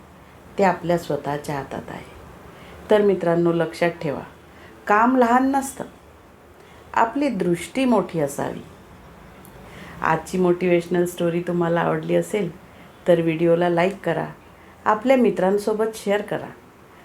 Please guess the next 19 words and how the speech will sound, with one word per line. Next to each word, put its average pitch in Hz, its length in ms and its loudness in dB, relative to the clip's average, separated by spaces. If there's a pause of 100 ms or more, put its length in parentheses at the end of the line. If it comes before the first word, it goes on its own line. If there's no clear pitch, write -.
आणि 247 260 2
अशा 247 240 4
प्रेरणादायी 214 640 2
गोष्टी 185 380 -2
ऐकण्यासाठी 170 760 -4 (420)
चॅनलला 180 460 4
सबस्क्राईब 175 460 0 (140)
तर 185 120 4
करायला 175 420 0
विसरूच 180 520 -2
नका. - 240 -6 (960)
पुन्हा 185 220 6
भेटूया 185 500 0 (440)
एका 226 200 2
नवीन 233 420 4
कथा 170 360 -2 (520)
आणि 202 260 4
नव्या 190 380 4
प्रेरणेसह. 170 600 -2